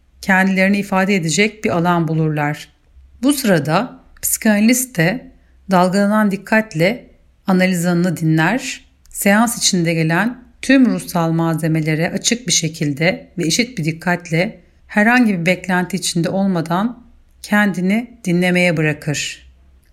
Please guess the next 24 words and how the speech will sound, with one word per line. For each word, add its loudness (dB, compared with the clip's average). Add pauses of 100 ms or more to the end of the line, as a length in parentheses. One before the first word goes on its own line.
Nasıl 2
ki -4
analizan 0
kendini 2
çağrışımlarına -2
bırakıyorsa -2 (140)
öyle. -2 (280)
Dil, 4 (160)
ruhsal 2
süreçlerin 0
temsil 2
bulduğu -2
yaşayan 2
bir 4
organizma 2
gibidir -4 (440)
ve 0
tamamen 2 (140)
kişiseldir. -2 (500)
Düşler 4
nasıl 4
ki 0
uyku 0
sırasında 0